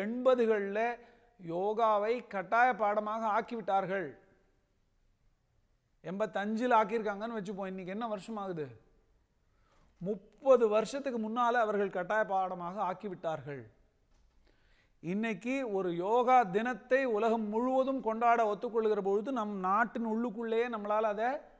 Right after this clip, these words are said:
முழுமையாக ஏத்துக்க முடியாத ஒரு சூழல்ல நாம் இருக்கிறோம். கான்ட்ரவர்சி இல்லை, இது ஃபேக்ட். நம்மளுடைய கல்வி முறையில இந்த விஷயங்களை நாம் கொண்டு வர வேண்டும்.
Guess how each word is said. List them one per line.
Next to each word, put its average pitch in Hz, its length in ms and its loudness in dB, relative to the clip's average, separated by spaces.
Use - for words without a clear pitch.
முழுமையாக 208 560 -4
ஏத்துக்க 196 340 -4
முடியாத 185 480 0
ஒரு 160 140 -4
சூழல்ல 214 340 -8
நாம் 175 220 -12
இருக்கிறோம். 151 400 -16
கான்ட்ரவர்சி 202 580 -6
இல்லை, 170 280 -4
இது 127 220 -10
ஃபேக்ட். - 300 -18
நம்மளுடைய 151 300 -6
கல்வி 220 320 -2
முறையில 175 400 -2
இந்த 147 220 -8
விஷயங்களை 156 520 -10
நாம் 135 220 -14
கொண்டு 185 260 -12
வர 165 120 -10
வேண்டும். 123 380 -18